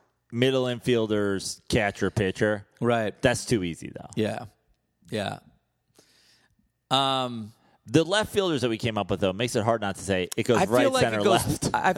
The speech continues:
Speaker 2: feel, I, I think it goes <laughs> right, center, shortstop, left, first, third.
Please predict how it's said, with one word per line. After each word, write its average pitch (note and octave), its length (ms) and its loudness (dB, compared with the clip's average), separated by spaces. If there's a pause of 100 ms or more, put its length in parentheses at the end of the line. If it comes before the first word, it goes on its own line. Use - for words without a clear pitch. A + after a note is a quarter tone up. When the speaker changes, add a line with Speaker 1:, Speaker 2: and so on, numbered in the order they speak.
Speaker 2:
feel, G#3+ 300 0
I, E3 300 0
I G3 60 2
think A#3 240 -4
it G#3+ 80 -2
goes D3 380 -4 (420)
<laughs> - 280 -20
right, E3+ 440 0 (120)
center, C#3+ 460 -2
shortstop, C3+ 760 -2
left, A2 640 -2 (1120)
first, D3 400 0
third. A#2 480 -2